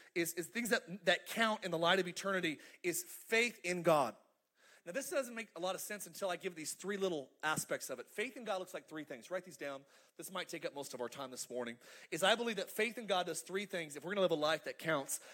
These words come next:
Faith in God goes, number one, for more.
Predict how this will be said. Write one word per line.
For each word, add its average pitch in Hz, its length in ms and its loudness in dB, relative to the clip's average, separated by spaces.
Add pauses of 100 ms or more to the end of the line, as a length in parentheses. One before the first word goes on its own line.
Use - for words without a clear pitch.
(140)
Faith 233 240 0
in 262 100 -6
God 202 280 6 (180)
goes, 240 560 8 (200)
number 214 280 10
one, 170 320 12
for - 180 6
more. 127 400 12